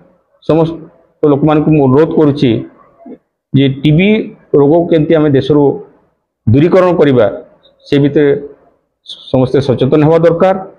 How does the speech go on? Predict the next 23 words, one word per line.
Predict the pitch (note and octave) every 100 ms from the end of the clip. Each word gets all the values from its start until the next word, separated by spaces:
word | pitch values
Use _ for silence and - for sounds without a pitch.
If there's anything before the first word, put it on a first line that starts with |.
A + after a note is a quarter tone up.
| _ _ _ _ _ _ _ _ -
ଏବଂ | C3+ C#3+ B2+ - - - _ _ _ _ _ _ _ _ _ _ _ _ -
ଟିବି | D#3+ E3+ F3
କେମିତି | D#3 D#3
ବ୍ୟାପୁଛି | C#3+ C3+ D#3+ E3 F#3 G3 - - _
ସେଇଟା | - D3 C#3 E3
ମଧ୍ୟ | D#3+ D#3
ଜାଣି | B2+ C#3+
ରଖିବା | D3 D#3+ D#3
ଉଚିତ | D#3 G3 G3 G3 - _ _ -
ଯେ | C3+
ଏଇଟା | C#3+ D3+
ଗୋଟେ | D3
ସଂକ୍ରାମକ | C#3+ C3 B2+ D3+ E3 E3+ F3
ରୋଗ, | F3 F#3+ F#3+ - - - A#2
ବାୟୁବାହିତ | C3+ D#3+ D3+ F3 F3+ F3
ରୋଗ, | E3+ F#3+ F#3 F#3 - -
କାଶ, | C3+ - E3+ -
ଛିଙ୍କ | D3 D#3+ D#3
ଦ୍ୱାରା | D3 B2+ B2
ବ୍ୟାପୁଛି। | A#2+ B2+ E3+ G3+ G#3 G#3 - _ _ _ _ _
ଏବଂ | C#3 C#3+ C#3+ C#3 - - A2+
ଭାରତରେ | A#2+ G3 G3 G3
ଯେହେତୁ | F3+ E3+ F#3